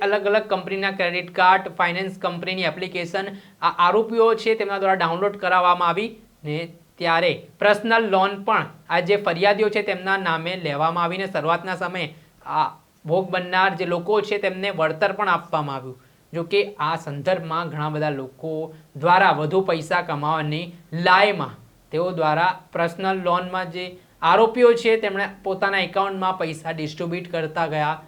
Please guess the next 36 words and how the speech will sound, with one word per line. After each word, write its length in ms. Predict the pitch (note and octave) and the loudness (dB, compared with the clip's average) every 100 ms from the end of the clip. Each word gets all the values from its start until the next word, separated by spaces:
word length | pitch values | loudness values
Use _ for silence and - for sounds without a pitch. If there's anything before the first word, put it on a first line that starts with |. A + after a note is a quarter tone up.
| - _ C#3+ | -20 _ -10
ને 100 | D#3 | -6
એવું 260 | E3+ F3+ - - | -6 -6 -12 -8
તેઓ 180 | F3+ F#3 | -2 2
આશ્વાસન 500 | E3 - G3+ G3+ F3+ | 2 2 0 2 0
આપતા 240 | E3+ F#3+ | 2 0
ગયા 240 | F3 F#3 F3+ | 2 2 2
ફરિયાદીઓને 500 | D#3 E3+ E3+ F3 F3 | 0 0 -2 -4 -6
કે 120 | F#3 | -6
તેમને 240 | F3+ E3 F#3 | -6 -6 -8
પૈસા 300 | E3 D#3 E3 | -6 -4 0
આવી 200 | E3+ F#3 | 2 2
જશે 220 | F3+ E3+ F#3+ | -2 -4 -4
ને 140 | G3 G3 - _ _ | -8 -10 -18 _ _
બે 160 | G#3 A#3+ | 6 10
હજાર 140 | B3 | 10
એકવીસથી 460 | A#3 A#3+ B3 B3 A#3+ | 8 2 -2 2 2
આ 80 | A3+ | 2
સમગ્ર 340 | A3 A3+ G#3 D#3+ - - _ | 0 0 0 0 -2 -12 _
માયાજાળ 600 | E3+ G#3 A#3 G#3 A3 A3+ A3 | 0 4 4 6 4 4 0
છે 140 | G#3+ G#3 G#3 | 2 2 2
તે 100 | G3 | 4
આરોપીઓ 380 | F3+ F#3+ G3 F#3+ | 4 4 0 2
દ્વારા 220 | F#3+ F3+ | 2 0
બિછાવવામાં 440 | E3 F#3+ F#3+ F#3+ | 0 6 6 6
આવીને 220 | F#3+ G#3 F#3+ | 0 0 -2
બે 80 | F3+ | 2
હજાર 140 | G3 G3+ - _ | 2 0 -8 _
ચોવીસની 600 | - F#3+ G3+ A3+ - G#3+ F3 | 0 4 4 2 -2 -2 0
જાન્યુઆરીમાં 800 | F3 F#3 F#3 E3+ F3 F3 E3+ D#3+ | 0 0 0 0 0 -4 -2 0
આરોપીઓ 580 | D#3+ F3 E3+ F#3 F3+ E3 - - _ - | 0 -2 -6 -8 -6 -6 -8 -16 _ -8
પટેલ 360 | - F#3 G#3 G#3+ | -4 2 2 4
દંપતી 520 | G3+ G3 A3+ A3 A3 | 2 2 0 0 -2
છે 160 | G#3+ G#3 | -2 -2
તે 120 | G#3 | -2
પૈસા 400 | F#3 E3+ E3+ F#3 | -2 -2 2 2
લઈને 300 | E3 D#3+ F3 | 0 -4 -8